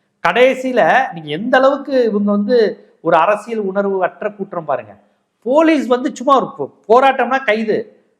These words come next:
மத்த கட்சிக்காரெல்லாம் வேக வேகமா கேமராவை பார்த்துட்டு ஜீப்ல ஏறும் போது நீங்க பார்த்திருப்பீங்க. எந்த கட்சி வேணாலும் எடுத்துக்கோங்க, திமுக, காங்கிரஸ், மதிமுக, எந்த தமாக, எதை வேணாலும் எடுத்துக்கோங்க. தமிழ்நாட்டுல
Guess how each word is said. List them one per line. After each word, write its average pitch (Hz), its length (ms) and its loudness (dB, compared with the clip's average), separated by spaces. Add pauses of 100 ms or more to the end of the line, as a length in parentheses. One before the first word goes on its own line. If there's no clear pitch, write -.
மத்த 180 220 0
கட்சிக்காரெல்லாம் 226 800 2 (400)
வேக 240 300 4
வேகமா 254 320 2 (140)
கேமராவை 233 540 2
பார்த்துட்டு 220 580 2
ஜீப்ல 254 360 2
ஏறும் 220 260 2
போது 214 320 0
நீங்க 202 260 0
பார்த்திருப்பீங்க. 214 280 -4
எந்த 196 260 0
கட்சி 285 220 -6
வேணாலும் 269 220 2
எடுத்துக்கோங்க, 185 380 -6
திமுக, 175 400 -2
காங்கிரஸ், 175 480 -2
மதிமுக, 175 520 0 (360)
எந்த 180 540 2
தமாக, 196 580 0
எதை 170 220 4
வேணாலும் 302 260 4
எடுத்துக்கோங்க. 185 360 -6
தமிழ்நாட்டுல 170 520 -2